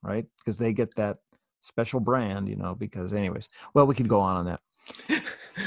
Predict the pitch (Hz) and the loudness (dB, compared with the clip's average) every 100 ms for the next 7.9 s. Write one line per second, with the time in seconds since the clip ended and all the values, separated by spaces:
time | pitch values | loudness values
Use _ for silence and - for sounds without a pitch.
0 | 151 - - - - 196 190 180 - _ | -8 -14 -12 4 8 10 8 4 0 _
1 | _ _ _ - 139 247 254 247 302 208 | _ _ _ 2 6 8 6 4 4 4
2 | - 214 180 87 151 - - - 240 208 | 4 4 4 2 0 2 2 4 4 2
3 | 185 180 185 - 175 196 247 202 - 147 | 4 4 2 2 2 2 -2 -4 0 0
4 | 139 139 131 143 - 139 208 220 143 113 | 2 0 -4 -4 0 4 6 6 2 -2
5 | - _ _ _ - 254 156 147 135 113 | -4 _ _ _ -16 -14 -8 -2 -2 -2
6 | 147 175 156 120 127 117 - 135 131 123 | 2 2 4 4 4 2 2 2 2 0
7 | 120 117 - _ 151 196 359 311 | -2 -6 -14 _ 4 4 4 -2